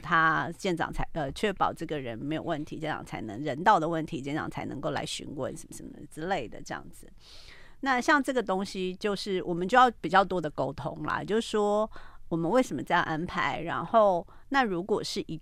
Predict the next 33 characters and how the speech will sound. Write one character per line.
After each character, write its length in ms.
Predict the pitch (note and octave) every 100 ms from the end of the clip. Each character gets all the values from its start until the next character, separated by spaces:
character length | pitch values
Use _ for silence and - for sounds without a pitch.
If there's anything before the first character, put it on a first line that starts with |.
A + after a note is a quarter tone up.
| -
个， 280 | D#3+ C#3+ C3+
呃， 960 | D#3+ D3 B2+ - - G2+ G#2+ - C3+ -
极 180 | - G3
致 180 | D4+
的 80 | A#3+
状 240 | - F#3 D3+
态， 280 | D#3 C#3+
因 80 | E3+
为 60 | F#3+
我 40 |
们 340 | C3+ G#2 - -
戏 220 | - F#3+
剧 140 | E3+
会 180 | E3 E3+
设 180 | - D#3+
定 160 | D3+
一 40 | D3
个 80 | -
极 120 | D3
致 140 | A3
的 80 | G#3
状 260 | F#3 E3 D#3
态， 240 | E3 D#3+
那 180 | G3+ F3 -
这 100 | A#3+
样 220 | F#3+ D3+
有 140 | A2+ -
没 100 | D3+
有 100 | E3
可 240 | - -
能？ 180 | - G2+ - -
这 100 | E3
样 160 | G#2